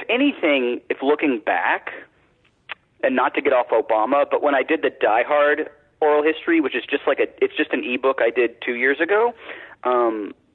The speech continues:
I, I think if I were to generalize, I would say my experience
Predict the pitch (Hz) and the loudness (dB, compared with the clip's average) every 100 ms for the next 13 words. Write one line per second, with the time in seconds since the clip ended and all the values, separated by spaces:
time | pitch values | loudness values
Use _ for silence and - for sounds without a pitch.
0 | - 127 147 151 151 - 196 - - 131 | -4 0 0 0 -2 -2 -2 -2 -2 2
1 | 135 123 127 123 110 101 95 - 117 123 | 2 2 0 2 2 2 2 0 0 0
2 | - - 117 104 95 - - 120 120 113 | -2 0 2 4 0 -4 -6 -2 0 0
3 | - - 131 127 127 | -4 -4 0 2 0